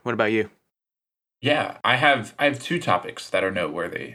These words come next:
Speaker 2: The first is that Magic is getting noticed and promoted by some larger influencers.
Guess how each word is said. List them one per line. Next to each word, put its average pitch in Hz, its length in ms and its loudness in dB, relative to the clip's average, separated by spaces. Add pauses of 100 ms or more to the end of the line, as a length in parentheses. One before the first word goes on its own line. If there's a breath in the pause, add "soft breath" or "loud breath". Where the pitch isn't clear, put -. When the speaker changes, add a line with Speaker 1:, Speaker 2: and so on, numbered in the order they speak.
Speaker 2:
The 117 140 2
first - 720 -2
is 95 300 -2
that 87 260 2
Magic 92 320 -2
is 110 100 -4
getting 92 280 -2
noticed 92 560 -4
and 87 180 -4
promoted 92 560 -2
by 85 140 0
some 90 240 -10
larger 82 340 -6
influencers. 101 840 -6